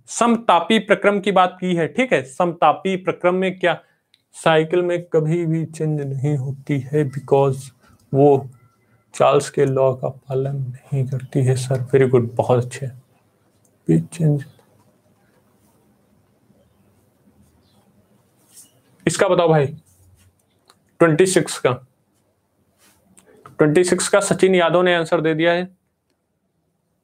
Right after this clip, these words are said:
सचिन यादव, बहुत अच्छे, बहुत अच्छे।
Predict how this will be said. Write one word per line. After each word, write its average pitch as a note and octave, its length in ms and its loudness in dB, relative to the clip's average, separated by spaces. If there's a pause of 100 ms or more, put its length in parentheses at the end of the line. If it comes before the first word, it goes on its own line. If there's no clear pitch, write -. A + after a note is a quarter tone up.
(1120)
सचिन F3+ 400 2
यादव, C#3 460 0 (1300)
बहुत C#3+ 280 2
अच्छे, D3 240 -10
बहुत C#3 360 -2
अच्छे। C#3 320 -12